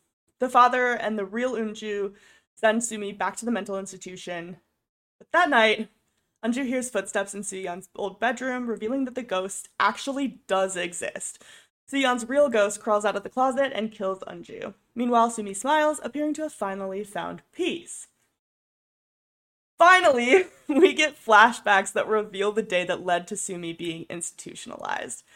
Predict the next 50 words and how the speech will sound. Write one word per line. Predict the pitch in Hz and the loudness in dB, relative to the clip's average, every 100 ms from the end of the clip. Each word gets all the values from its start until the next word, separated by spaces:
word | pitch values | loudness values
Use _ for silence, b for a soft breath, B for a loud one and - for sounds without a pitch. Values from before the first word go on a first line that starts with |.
| b b _ _ | b b _ _
So | - | -2
while | 196 208 | 4 4
her | 226 | 2
terminally | 233 233 233 247 247 226 | 0 0 0 -2 -2 0
ill | 208 | 0
mother | 208 185 185 180 175 | 0 0 0 -4 -8
was | 185 - | -8 -6
still | - 190 | -4 -2
alive, | 202 180 170 170 | -2 -2 -4 -6
her | - 196 | -10 -4
father | 170 170 180 | -2 -2 -4
had | 180 | -8
an | 185 | -10
affair | - 170 175 | -8 -8 -8
with | 180 | -8
Unju | - 175 175 165 170 175 _ _ _ _ _ _ _ | -12 -12 -10 -8 -8 -10 _ _ _ _ _ _ _
when | - | -10
she | - | -6
was | 202 - | -4 -2
still | - 254 | 0 2
their | 247 226 | 4 2
in-home | 196 202 185 | 2 -4 -8
nurse. | 170 - - - - _ _ _ _ | -12 -14 -10 -10 -10 _ _ _ _
This | 202 214 | -8 -6
upset | - 214 | -2 -2
the | 214 | -2
sisters, | 226 214 226 220 220 - - | -4 -4 -2 -2 -4 -8 -10
and | 196 | -8
it | |
drove | 185 233 | -4 -4
their | 240 | -2
mother | 240 202 196 | -2 0 -2
to | |
hang | 196 190 185 | -4 -8 -8
herself | 190 190 - 185 202 | -8 -8 -6 -6 -8
in | |
the | 190 | -12
closet | - 175 175 | -6 -6 -6
of | 180 | -12
Suyeon's | - 185 175 175 | -14 -12 -12 -12
bedroom. | - - - - - - b b b b _ | -12 -12 -12 -14 -14 -16 b b b b _
Suyeon | - 247 262 | -2 0 2
attempted | 240 233 240 247 254 | 0 -2 -4 -6 -8
to | 247 | -4
revive | 233 226 190 196 | -2 0 0 -2
her, | 208 196 190 | -2 -4 -6
but | 196 | -12
the | |
closet | 190 185 185 208 | -8 -6 -4 -6
collapsed | - 220 185 175 180 - | -6 -6 -2 -2 -2 -6